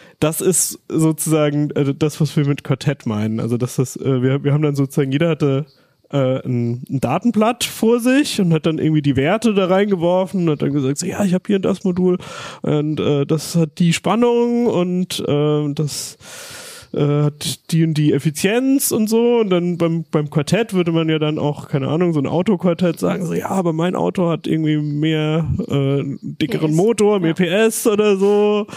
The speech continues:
Speaker 1: Und der andere sagt, ich hab einen Traktor, der kann aber mehr ziehen. Und so ähnlich ist es halt dort, dass, dass man halt irgendwie versucht, sozusagen, äh, mit den, mit den Datenblättern vor sich so die Kombination zu finden, wo einfach alles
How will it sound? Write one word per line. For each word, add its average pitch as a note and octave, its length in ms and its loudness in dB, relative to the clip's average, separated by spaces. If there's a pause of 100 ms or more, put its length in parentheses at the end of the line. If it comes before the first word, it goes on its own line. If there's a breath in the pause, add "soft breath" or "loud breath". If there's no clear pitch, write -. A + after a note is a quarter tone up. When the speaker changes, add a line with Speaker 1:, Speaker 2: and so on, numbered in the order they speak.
(520 loud breath)
Speaker 1:
Und D#3+ 420 -2
der C3+ 100 2
andere F3+ 240 2
sagt, E3+ 260 2
ich D#3+ 60 -2
hab F3 80 0
einen D#3+ 100 -2
Traktor, F#3+ 500 0
der E3+ 120 0
kann F#3+ 160 0
aber F3 160 2
mehr E3+ 220 0
ziehen. A#3 560 0 (340 loud breath)
Und E3+ 240 0
so F3+ 80 2
ähnlich F#3 260 2
ist G3 180 0
es G3 100 2
halt E3+ 240 2
dort, C3+ 260 0
dass, C3+ 220 -6
dass - 340 -6
man D3+ 240 0
halt D#3 300 -2 (480)
irgendwie D#3+ 300 2
versucht, F#3+ 800 2
sozusagen, E3 1120 -2
äh, D#3 160 -2
mit E3+ 500 -2
den, D3+ 460 0 (240)
mit E3+ 180 -2
den C#3+ 180 2
Datenblättern F3 760 0
vor D#3 240 2
sich D3+ 240 0
so D3+ 120 0
die E3+ 180 -2
Kombination E3+ 720 0
zu G3 120 -2
finden, D#3+ 480 0
wo D3 80 0
einfach D3 280 -2
alles D#3 400 -2